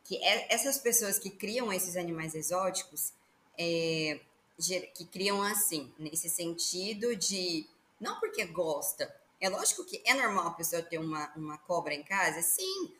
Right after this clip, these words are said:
eu tenho vários <laughs> pacientes que são muito exóticos, sabe? De pessoas que, sei lá, é, compram um, um macaco legalizado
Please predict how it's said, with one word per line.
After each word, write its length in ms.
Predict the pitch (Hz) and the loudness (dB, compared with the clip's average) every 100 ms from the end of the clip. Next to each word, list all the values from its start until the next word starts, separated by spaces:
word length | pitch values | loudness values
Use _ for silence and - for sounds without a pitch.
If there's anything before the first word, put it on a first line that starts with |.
| _ | _
eu 100 | 190 | -4
tenho 320 | 202 233 240 196 | 0 0 0 0
vários 360 | 214 240 220 | 2 4 2
<laughs> 20 | |
pacientes 600 | - 370 - 196 202 208 | 0 0 2 2 0 -2
que 120 | - 196 | -4 -2
são 280 | 202 214 202 | 0 0 0
muito 240 | 220 220 | -2 -2
exóticos, 600 | 196 165 160 165 - 156 | -2 0 0 0 -4 -6
sabe? 280 | 180 165 151 | -4 -2 -4
De 100 | - | -6
pessoas 480 | 175 175 170 180 175 | -2 -2 0 0 -2
que, 220 | 190 185 - _ _ _ | -4 -12 -14 _ _ _
sei 220 | - 180 190 | -2 2 4
lá, 340 | 175 147 143 | 4 2 0
é, 540 | 160 156 156 151 147 - - _ | 0 0 2 0 -2 -6 -20 _
compram 440 | 175 180 214 214 196 | -4 -4 -2 -2 -2
um, 400 | 190 185 185 185 | -2 -4 -4 -4
um 40 | |
macaco 800 | 185 175 - 170 175 220 - 220 - _ - | -2 -2 0 2 2 2 -4 -8 -10 _ 0
legalizado 1160 | 170 180 190 185 180 165 165 160 165 185 233 | 2 4 4 4 2 2 2 0 -4 -4 -8